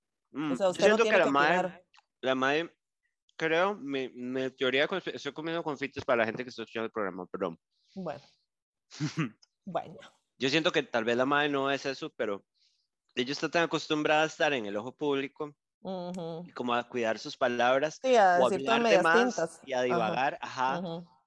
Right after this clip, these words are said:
Speaker 1: que es como reflejo de la madre. Eso fue lo que yo pensé al principio.
Speaker 2: Puede
Speaker 1: Como
Speaker 2: ser.
Speaker 1: de, esto es lo que usted hubiera dicho en, ¿cómo es que se llama? O sea, en Intrusos de la
Speaker 2: Ujú,
Speaker 1: Farándula, o no sé cómo se llama esa
Speaker 2: ujú, ujú.
Speaker 1: mierda.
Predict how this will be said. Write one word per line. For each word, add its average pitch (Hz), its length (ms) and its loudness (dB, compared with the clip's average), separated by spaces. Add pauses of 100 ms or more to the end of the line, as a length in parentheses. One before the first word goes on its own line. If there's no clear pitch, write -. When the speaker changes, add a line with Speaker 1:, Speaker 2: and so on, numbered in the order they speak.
(220)
Speaker 1:
que 120 220 -2
es 117 120 -8
como 139 200 -4
reflejo 107 320 -6
de 120 60 -2
la 101 100 -4
madre. 95 280 -6
Eso 101 120 -12
fue 123 80 -4
lo 127 60 -2
que 117 60 -2
yo 107 100 -4
pensé 107 220 -6
al 101 80 -2
principio. 98 480 -12 (320)
Speaker 2:
Puede 104 160 0
Speaker 1:
Como 101 100 2
Speaker 2:
ser. - 20 2
Speaker 1:
de, 92 260 -2 (460)
esto 123 320 0
es 135 60 0
lo 143 120 0
que 123 80 -8
usted 110 180 -2
hubiera 117 240 2
dicho 120 480 -2
en, 90 1000 -10 (420)
¿cómo 98 120 -10
es 107 80 -12
que 123 100 -8
se 110 120 -10
llama? 117 400 -6 (800)
O 104 100 -6
sea, 120 120 2
en 104 80 -2
Intrusos 110 420 -6
de 120 80 2
la 98 140 0
Speaker 2:
Ujú, - 0 -
Speaker 1:
Farándula, 104 500 -2
o 98 40 -6
no 95 120 -8
sé - 100 -10
cómo 113 160 -6
se 110 60 -6
llama 107 120 -2
esa 113 120 -4
Speaker 2:
ujú, 113 80 -4
ujú. 120 60 0
Speaker 1:
mierda. 120 420 0